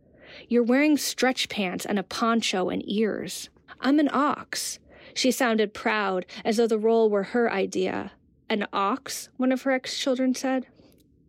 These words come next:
Coco's ex-children were Peter and Marley.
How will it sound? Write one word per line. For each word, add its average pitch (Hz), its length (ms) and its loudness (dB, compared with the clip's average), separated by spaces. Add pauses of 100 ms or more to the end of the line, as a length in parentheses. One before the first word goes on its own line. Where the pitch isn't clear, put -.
Coco's 254 380 2
ex-children 214 680 0
were 196 100 0
Peter 208 400 2
and 190 160 0
Marley. 190 540 2